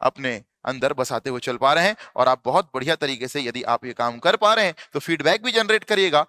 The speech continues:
और फीडबैक जनरेट करके ये बताइएगा कि क्या आप अब लोक प्रशासन में कॉन्फिडेंट महसूस कर रहे हैं। चलिए आगे बढ़ते हैं बेटा। पर्यवेक्षण कहने का मतलब ये है कि सिर्फ पावर ट्रांसफर कर देने से नहीं होगा,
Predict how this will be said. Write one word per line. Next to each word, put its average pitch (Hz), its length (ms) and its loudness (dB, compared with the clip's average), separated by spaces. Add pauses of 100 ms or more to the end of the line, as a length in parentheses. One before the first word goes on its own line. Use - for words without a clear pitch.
(160)
और 156 100 2
फीडबैक 196 380 -2
जनरेट 180 240 -2
करके 165 220 -6
ये 156 120 -2
बताइएगा 156 480 2
कि - 320 -8
क्या 165 200 2
आप 156 640 0
अब 123 240 0 (220)
लोक 151 320 0
प्रशासन 139 400 -2
में 123 240 -8
कॉन्फिडेंट 135 560 -4
महसूस 123 360 -6
कर 127 180 2
रहे 120 120 -4
हैं। 107 140 -12 (200)
चलिए 175 180 2
आगे 170 180 4
बढ़ते 202 200 2
हैं 208 60 4
बेटा। 208 180 4 (240)
पर्यवेक्षण 208 500 4
कहने 196 240 2
का 196 100 0
मतलब 185 280 0
ये 190 120 0
है 185 140 2
कि - 300 -8
सिर्फ 233 360 -2 (680)
पावर 160 280 4
ट्रांसफर 180 480 0
कर 226 160 -2
देने 220 180 -2
से 233 120 0
नहीं 233 140 2
होगा, 120 220 0